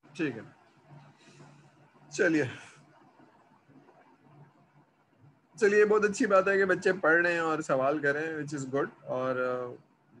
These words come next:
मेरी दुआ है कि आप लोग अपने career में अच्छा काम करें, लेकिन उसके लिए अपनी effort लगानी और knowledge को increase करना बहुत ज़रूरी है, so that you can bear up the competition। क्योंकि आप अकेले नहीं होंगे, जब graduate करेंगे तो पांच छह यूनिवर्सिटीज से graduate होंगे, उनसे आप compete कर रहे होंगे, तो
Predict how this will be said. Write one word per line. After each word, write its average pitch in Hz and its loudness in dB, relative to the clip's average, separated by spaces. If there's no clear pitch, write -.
मेरी 147 -2
दुआ 147 2
है 147 0
कि 147 -2
आप 139 -2
लोग 147 -4
अपने 139 -6
career 135 -2
में 139 -8
अच्छा 135 -6
काम 135 -6
करें, 135 -4
लेकिन 151 -8
उसके 160 -4
लिए 160 2
अपनी 156 -4
effort 170 0
लगानी 156 0
और 151 0
knowledge 143 -2
को 156 -4
increase 151 -2
करना 143 -4
बहुत 127 -4
ज़रूरी 120 -8
है, 127 -4
so 139 -6
that 143 0
you 147 -6
can 139 -4
bear 135 -2
up 139 0
the 143 -2
competition। 123 -8
क्योंकि 131 -4
आप 135 0
अकेले 143 -2
नहीं 165 -2
होंगे, 156 -2
जब 147 -2
graduate 139 -2
करेंगे 151 0
तो 165 -2
पांच 151 2
छह 170 0
यूनिवर्सिटीज 151 0
से 151 0
graduate 135 0
होंगे, 143 -2
उनसे 139 -2
आप 127 0
compete 123 -6
कर 123 -2
रहे 120 -4
होंगे, 117 -12
तो 135 -8